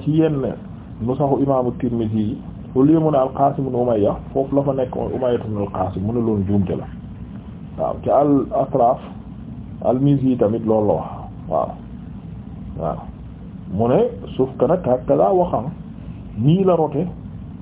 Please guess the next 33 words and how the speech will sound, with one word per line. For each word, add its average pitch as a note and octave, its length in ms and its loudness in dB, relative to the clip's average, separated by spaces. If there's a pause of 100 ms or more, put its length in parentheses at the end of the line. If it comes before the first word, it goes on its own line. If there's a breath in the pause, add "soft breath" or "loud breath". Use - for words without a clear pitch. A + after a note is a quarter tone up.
(160)
ci, D3+ 180 4 (2000)
euh, D#2 1000 -2
mooy C3 300 4
turam D#3+ 300 4
nii, B2 240 0 (1080)
mo-, D3 180 2 (160)
mooy C#3 220 4
te C#3+ 100 2 (100)
Tirmidhi C3 460 4
ni B2+ 100 4
mu C#3+ 100 4
ñëwee A#2 260 4
ci - 160 -10
je-, - 140 0
nu B2+ 220 2
sax F3 200 2
yi C#3+ 160 6
ñëw, A2+ 220 4
riwaayaat C#3+ 480 4
yëpp E3+ 160 0
Umayya C#3+ 340 4
ibn G#2+ 160 0
al-Qasim. F#2 460 -2 (800)
Mu A#2 120 4
ne C#3+ 80 4
loolu, D3 380 2 (420)
kon C#3 180 4
nag C#3 180 2
mbir C#3 180 4
mi B2+ 140 4
kon B2+ 300 2
du A#2+ 200 4
sax - 140 4